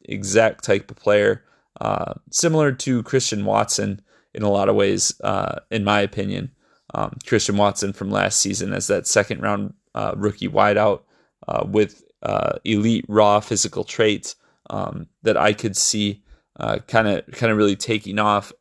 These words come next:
uh, down the stretch of the season. Next, we will discuss the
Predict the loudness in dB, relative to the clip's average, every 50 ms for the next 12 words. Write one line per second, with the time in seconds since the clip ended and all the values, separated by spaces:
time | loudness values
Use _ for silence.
0 | _ -12 -8 -6 -6 -4 -2 -2 -2 -2 -2 -4 -4 0 0 0 0 0 -6 -10
1 | -6 -6 -4 -4 -4 -4 -6 -8 -12 -16 _ _ _ _ _ _ _ _ _ _
2 | _ _ _ _ _ _ _ _ _ _ _ _ _ _ _ _ _ _ _ _
3 | _ _ _ -8 -2 2 4 6 6 4 4 0 -4 -4 -2 0 0 2 2 4
4 | 4 4 4 4 2 0 -6 -6 -4 -4 -4 -2 0 0 0 0 -2 -4 -6 -8
5 | -10 -8 -4 -4 -2 0 0 -2 -2 -4